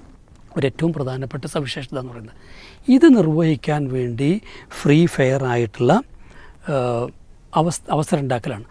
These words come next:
മാത്രമല്ല നമുക്കറിയാം ഈ ഇലക്ഷൻ്റെ തൊട്ട് മുമ്പായിട്ട്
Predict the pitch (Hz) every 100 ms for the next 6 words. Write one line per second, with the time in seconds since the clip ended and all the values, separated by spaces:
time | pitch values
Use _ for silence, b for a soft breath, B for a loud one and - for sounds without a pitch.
0 | B B - 208 226 233 220 190 185 190
1 | 190 196 190 170 - - 190 185 190 185
2 | B B B - 165 175 - 180 170 156
3 | 143 131